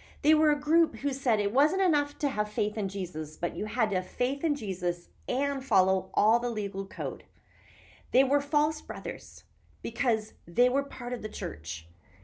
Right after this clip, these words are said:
And they had come and they had infiltrated our ranks. It was an inside job. They were people who were part of the church who were spreading this teaching that it wasn't enough to have Christ, that you needed Jesus and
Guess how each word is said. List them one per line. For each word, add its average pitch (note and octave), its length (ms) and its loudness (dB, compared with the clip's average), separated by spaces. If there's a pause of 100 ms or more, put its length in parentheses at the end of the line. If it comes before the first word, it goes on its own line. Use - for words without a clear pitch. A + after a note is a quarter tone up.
(220)
And A#3 120 0
they C4 100 4
had C#4 180 0
come F3+ 500 -4 (380)
and C4 120 2
they C#4+ 100 4
had C#4 120 6
infiltrated D#4 800 2
our D#4 120 4
ranks. D4+ 380 -2 (180)
It D4+ 100 2
was D4 100 2
an D4+ 100 2
inside E4+ 540 2
job. E4 500 -4 (640)
They D4+ 140 4
were D#4 420 4
people F#4 360 2
who F4+ 100 2
were E4 80 6
part D4+ 300 -2
of D#4+ 60 -4
the D#4+ 60 -2
church - 480 -2
who C#4 80 -4
were C4 120 0
spreading C#4+ 580 0
this G3 240 0
teaching D4 580 -2
that F#3 160 4
it - 100 0
wasn't E4 300 -2
enough C#4+ 360 2
to C4+ 80 -2
have A#3+ 280 -6
Christ, - 600 -10 (340)
that A3+ 80 -2
you C4 180 2
needed C#4 320 2
Jesus A#3 560 -2 (100)
and A3 600 -4